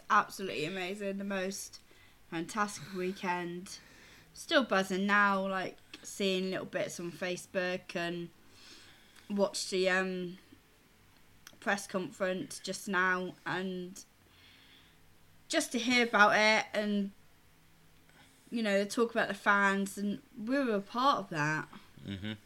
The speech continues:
Speaker 2: That's
Speaker 1: It's
Speaker 2: uh, the loudest I've ever heard.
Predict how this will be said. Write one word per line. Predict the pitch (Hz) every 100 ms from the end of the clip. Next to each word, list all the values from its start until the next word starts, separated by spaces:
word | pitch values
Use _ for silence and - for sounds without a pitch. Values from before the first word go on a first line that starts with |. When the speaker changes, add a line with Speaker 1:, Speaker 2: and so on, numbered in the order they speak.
| - - - - - - - - - - -
Speaker 2:
That's | 110 - 117
Speaker 1:
It's | 107
Speaker 2:
uh, | -
the | 98 104
loudest | 104 107 104 90 87 -
I've | 90 87
ever | 82 82
heard. | 87 76